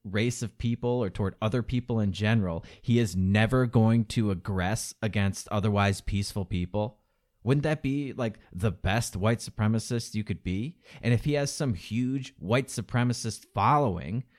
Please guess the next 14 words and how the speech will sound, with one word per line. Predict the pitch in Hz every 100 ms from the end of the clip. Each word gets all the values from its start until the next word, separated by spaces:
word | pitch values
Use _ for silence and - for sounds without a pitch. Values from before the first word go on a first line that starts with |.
| _ _ _
okay, | 95 92 - 92 95 143 180 - -
wouldn't | 85 113 156 156 156
you |
want | 131 113 135 143 -
all | 107 123
of | 135 113
those | 117 120 -
evil | 104 113 120 131
white | 90 104 120
supremacists | - 104 - 101 123 - 143 -
to | 113
be | 107
constantly | - - 113 123 - 131 - 123 123
bombarded | - - 101 120 110 85 98 104 107 135 143